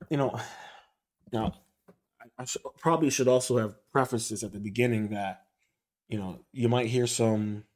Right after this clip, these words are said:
controversial opinions and perspectives in here, but, um, you know,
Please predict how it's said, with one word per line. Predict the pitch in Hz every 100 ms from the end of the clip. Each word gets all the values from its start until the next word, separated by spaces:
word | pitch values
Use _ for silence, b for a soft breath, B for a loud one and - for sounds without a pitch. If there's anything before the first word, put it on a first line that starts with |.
| _ _ -
controversial | 131 127 113 104 117 113 - 104 98 -
opinions | - _ 156 156 110 92 98 110 - - - _ _ _ _ _ _ _ -
and | 104
perspectives | 95 101 - 123 123 - 104 95
in | 101
here, | 95 - 90 85 113 - _ _ _ _ _ _ _ _ _ _ _
but, | 98 104 98 98
um, | 95 92 92 90 87 _ _ -
you | 90
know, | 85 -